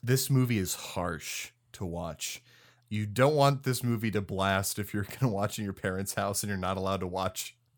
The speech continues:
movies with excessive language. But the language is used effectively here. Some movies, especially in the R-rated genre, language is often tossed about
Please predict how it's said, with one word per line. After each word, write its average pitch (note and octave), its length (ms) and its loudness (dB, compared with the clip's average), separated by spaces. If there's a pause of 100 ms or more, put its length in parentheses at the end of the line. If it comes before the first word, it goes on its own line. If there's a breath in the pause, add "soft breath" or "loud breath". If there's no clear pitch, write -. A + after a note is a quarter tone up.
(400 loud breath)
movies A#2+ 440 0
with A2+ 160 -6
excessive G#2+ 540 -2
language. F#2+ 580 -2 (320 loud breath)
But A#2+ 80 0
the B2 80 2
language C#3+ 420 4
is C#3 240 4
used A#2 600 0
effectively F#2 840 -4
here. F2 480 -8 (460 soft breath)
Some D3 380 2
movies, B2+ 400 2
especially A#2 540 0
in G#2+ 60 0
the G2 80 -2
R-rated G2 480 -2
genre, F#2+ 540 -4 (460 soft breath)
language D3+ 500 2
is C3+ 160 -2
often A#2 460 0
tossed G#2 500 -4
about F#2+ 420 -2